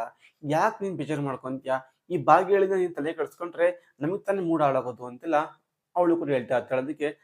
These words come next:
ತಾಂಡವ್ ಮತ್ತೆ ಹೇಳ್ತಾನೆ, "ಶ್ರೇಷ್ಠ, ಹಂಗಲ್ಲ, every time ಈ ಭಾಗ್ಯ ನನಗೆ ಎಲ್ಲ ಕಡೆ ಅವಮಾನ ಆಗ್ತಾ ಇದೆ, ನಾನ್ ಹೇಗ್ ಸುಮ್ನೆ ಇರ್ಲಿ ಹೇಳು?" ಅಂತೆಲ್ಲ ಅವನು ಕೂಡ ಹೇಳ್ತಾ ಇರ್ತಾನೆ. ಇದೆಲ್ಲ ಆದ್ಮೇಲೆ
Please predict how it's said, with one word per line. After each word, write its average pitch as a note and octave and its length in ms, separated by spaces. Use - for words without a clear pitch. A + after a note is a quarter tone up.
ತಾಂಡವ್ C#3+ 540
ಮತ್ತೆ A#2+ 280
ಹೇಳ್ತಾನೆ, B2 440
"ಶ್ರೇಷ್ಠ, G3 280
ಹಂಗಲ್ಲ, D#3+ 640
every G#3+ 420
time G#3+ 340
ಈ E3 220
ಭಾಗ್ಯ F3+ 380
ನನಗೆ E3+ 340
ಎಲ್ಲ E3 420
ಕಡೆ F#3 160
ಅವಮಾನ D#3+ 300
ಆಗ್ತಾ C#3 260
ಇದೆ, B2+ 180
ನಾನ್ - 400
ಹೇಗ್ G#3 120
ಸುಮ್ನೆ F3 280
ಇರ್ಲಿ D3+ 240
ಹೇಳು?" E3 440
ಅಂತೆಲ್ಲ C#3+ 300
ಅವನು F3 220
ಕೂಡ D#3 120
ಹೇಳ್ತಾ C3+ 280
ಇರ್ತಾನೆ. C3 320
ಇದೆಲ್ಲ E3+ 340
ಆದ್ಮೇಲೆ G#3 760